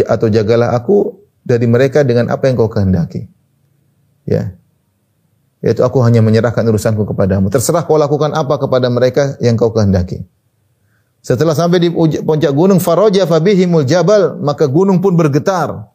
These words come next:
Allah buat gunung tersebut bergoyang. Fasaqatu, justru mereka yang jatuh. Dia selamat. Wa jaa yamshi ilal malik. Subhanallah, ketika dia selamat, dia datang lagi kepada raja.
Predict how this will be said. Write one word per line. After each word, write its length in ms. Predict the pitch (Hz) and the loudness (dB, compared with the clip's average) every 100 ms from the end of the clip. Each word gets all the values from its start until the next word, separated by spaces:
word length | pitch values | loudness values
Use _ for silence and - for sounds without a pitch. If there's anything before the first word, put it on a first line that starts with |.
| - | -12
Allah 240 | - 143 135 | -2 0 0
buat 160 | 135 | 0
gunung 240 | 117 135 131 | 0 0 0
tersebut 240 | 123 123 | 0 0
bergoyang. 400 | 110 107 113 101 | 0 0 0 0
Fasaqatu, 960 | 156 147 175 180 180 220 247 - - 147 | -2 -2 -2 -2 0 2 0 -2 -6 -4
justru 240 | 143 165 | 0 2
mereka 240 | 156 156 | 2 0
yang 160 | 165 127 | 0 0
jatuh. 320 | 117 107 87 - _ _ _ _ _ _ _ | 0 -2 -10 -12 _ _ _ _ _ _ _
Dia 160 | 127 113 | -2 0
selamat. 480 | 113 104 95 - - - _ | 0 0 -2 -6 -20 -20 _
Wa 160 | 123 120 | -2 0
jaa 240 | 143 143 | 0 0
yamshi 400 | 139 147 127 135 | 0 0 0 2
ilal 240 | 131 120 | 2 2
malik. 320 | 117 113 - - | 2 0 -4 -14
Subhanallah, 640 | - 107 107 110 107 104 | -6 -2 0 0 0 0
ketika 320 | 117 110 113 | -2 -2 0
dia 160 | 113 113 | 0 0
selamat, 320 | 117 127 135 | 0 -2 0
dia 240 | 120 113 | 0 0
datang 160 | 110 110 | 0 0
lagi 80 | 117 | 0
kepada 320 | 107 104 104 | 0 0 0
raja. 320 | 98 160 - | -2 -4 -12